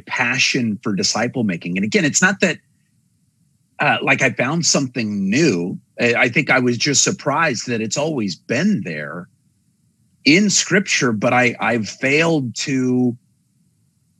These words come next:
see my role in it because I was never actively discipled. And, and I don't put that, uh, uh, uh, there was a lot of people that discipled me.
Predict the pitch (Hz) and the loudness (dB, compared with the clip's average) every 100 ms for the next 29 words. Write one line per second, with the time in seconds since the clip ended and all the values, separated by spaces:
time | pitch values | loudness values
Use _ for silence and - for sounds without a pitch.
0 | _ - - 165 156 147 135 139 113 127 | _ 0 2 4 4 2 0 -4 -2 0
1 | 127 160 123 120 120 165 131 - 87 76 | 2 2 2 2 4 4 2 -2 -6 -8
2 | - 127 117 160 - 160 226 185 165 143 | -8 -4 0 0 2 2 4 2 0 0
3 | - 135 147 - 151 117 123 104 110 95 | -2 0 -2 0 -2 0 -2 0 -2 -2
4 | 90 - - - 127 123 123 120 120 135 | -4 -8 -14 -8 -2 -2 -2 0 2 2
5 | 151 - - - 151 123 123 - 120 123 | 0 -4 -6 -2 0 0 0 -4 -4 -4
6 | 123 120 117 113 - - _ _ _ - | -4 -4 -4 -6 -6 -18 _ _ _ -20
7 | - 135 151 139 135 147 165 143 98 110 | -6 2 2 4 4 6 6 4 0 -6
8 | 95 92 82 - 98 - 90 - - - | -8 -8 -8 -8 -6 -6 -6 -10 -12 -12
9 | - | -16